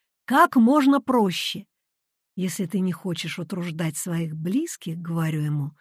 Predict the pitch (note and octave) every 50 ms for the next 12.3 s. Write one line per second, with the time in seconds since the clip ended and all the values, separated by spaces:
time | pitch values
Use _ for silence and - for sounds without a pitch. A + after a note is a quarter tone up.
0 | _ _ _ _ _ _ _ G3+ G#3 G#3 G3 G3+ G#3 G#3+ - - - - - G#3+
1 | F#3 G3 E3 G3 F#3 F3 E3+ D#3+ E3 E3+ E3 D3+ E3 F#3 A3 B3+ C#4+ D4+ D#4 D4+
2 | _ _ _ _ _ _ - D#3+ F3 F3 F#3 F3+ F3 E3+ F3+ G3 G#3+ A3+ A#3+ A#3
3 | B3 B3 B3 A#3 A3 _ _ _ _ _ _ _ _ _ - E3+ E3 G3 F3+ E3
4 | E3+ D#3+ D3 D3 D#3 E3 F#3+ G3+ G3 G#3+ G#3 F#3+ - - - G3 E3 F#3 F3+ F3+
5 | F3 G3 B3+ D4+ D4+ _ B3 F3+ D3 - - _ D#3+ C#3+ C#3 C#3 - - D#3 C#3+
6 | C#3+ C#3+ - _ _ C3 B2 C#3 D3 - A3 - _ _ _ _ _ _ _ _
7 | _ _ _ _ _ _ _ _ _ _ _ _ _ _ _ _ _ _ _ _
8 | _ - E4+ F4+ F#4 - - C#4 B3+ C4 D4 D4+ D4 C#4+ A#3 G#3 G3+ - G3 E3+
9 | - G3 F#3+ F#3+ - - G3+ G3 F#3+ F#3 G#3+ D4 E4+ D4+ C4 G#3+ - - G#3+ F3+
10 | F#3+ G3+ F#3+ F#3 F3 F3 E3+ E3+ F#3 G3 B3+ D4 C#4+ C4+ B3+ G#3 F3+ F3 E3 D#3+
11 | - E3+ F#3 G3+ - - G3+ F#3+ F3 F3 D#3+ F3+ E3+ E3+ E3+ E3 D3+ D3+ D3 C#3
12 | C#3 C#3 C#3+ C#3 C#3 -